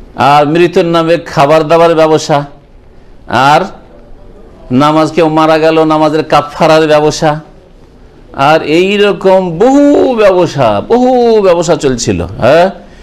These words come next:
কোরআন খানির ব্যবসা, বগলে করে করে কোরআন নিয়ে ছুটলো। হ্যাঁ, ভালো ভালো খেতে পাবে, কিছু পয়সা পাবে।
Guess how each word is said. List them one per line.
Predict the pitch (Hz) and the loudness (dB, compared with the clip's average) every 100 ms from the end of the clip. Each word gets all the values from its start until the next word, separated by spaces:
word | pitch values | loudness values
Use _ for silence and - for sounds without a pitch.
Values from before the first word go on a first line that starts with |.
| - | -8
কোরআন | - 151 170 165 | 0 0 0 0
খানির | 165 170 170 | -2 0 2
ব্যবসা, | 160 156 160 | 2 2 0
বগলে | 147 156 156 | 0 0 0
করে | 147 147 | 0 0
করে | 143 147 | 0 -2
কোরআন | 135 156 143 | 0 0 0
নিয়ে | 143 143 139 | 0 -2 -2
ছুটলো। | 151 135 139 135 135 - | -6 -2 -2 -2 -6 -4
হ্যাঁ, | 135 139 143 | 0 2 0
ভালো | 113 123 139 | -2 0 2
ভালো | 135 127 | 0 0
খেতে | 147 139 | -2 0
পাবে, | 127 127 | -2 -2
কিছু | 123 127 127 | -4 -4 -2
পয়সা | 139 135 143 | -2 0 0
পাবে। | 120 123 | 0 0